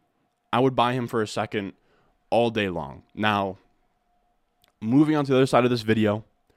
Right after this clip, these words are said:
we have our sell candidates. Now, again, these are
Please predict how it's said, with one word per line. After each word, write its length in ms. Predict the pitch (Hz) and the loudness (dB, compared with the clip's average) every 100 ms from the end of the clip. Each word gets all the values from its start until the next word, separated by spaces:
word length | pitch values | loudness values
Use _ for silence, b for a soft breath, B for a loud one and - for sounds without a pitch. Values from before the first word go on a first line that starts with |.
| _ _ _ | _ _ _
we 160 | 98 120 | -6 -4
have 540 | 110 104 101 98 - _ _ _ _ _ _ - | -2 0 0 -4 -14 _ _ _ _ _ _ 0
our 200 | 104 95 | 2 2
sell 280 | - 92 | 2 2
candidates. 480 | 87 87 73 71 - | 0 -6 -8 -12 -4
Now, 140 | 98 95 | 0 2
again, 400 | 101 110 110 110 b b b - | 2 2 0 -4 b b b -4
these 200 | 117 127 | 0 2
are 280 | 113 104 | 2 2